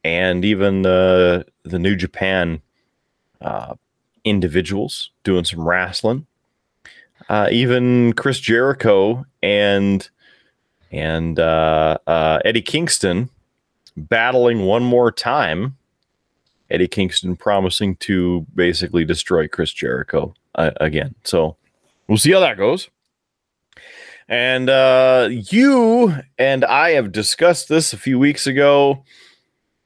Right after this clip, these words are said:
Unfortunately, but somewhat not unfortunately,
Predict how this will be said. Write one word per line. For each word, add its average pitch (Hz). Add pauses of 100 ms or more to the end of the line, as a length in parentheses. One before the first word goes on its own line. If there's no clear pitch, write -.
(720)
Unfortunately, 113 (680)
but 147 (460)
somewhat 139 (600)
not 131
unfortunately, 90